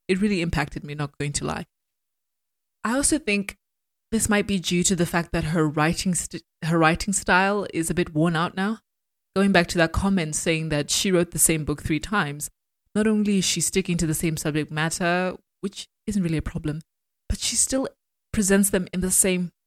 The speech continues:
format, so you can predict how she's going to express herself.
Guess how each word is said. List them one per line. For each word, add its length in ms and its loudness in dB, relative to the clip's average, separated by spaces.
format, 440 4
so 160 4
you 160 0
can 160 -6
predict 520 0
how 280 0
she's 220 -2
going 260 -2
to 140 -4
express 460 -4
herself. 500 -4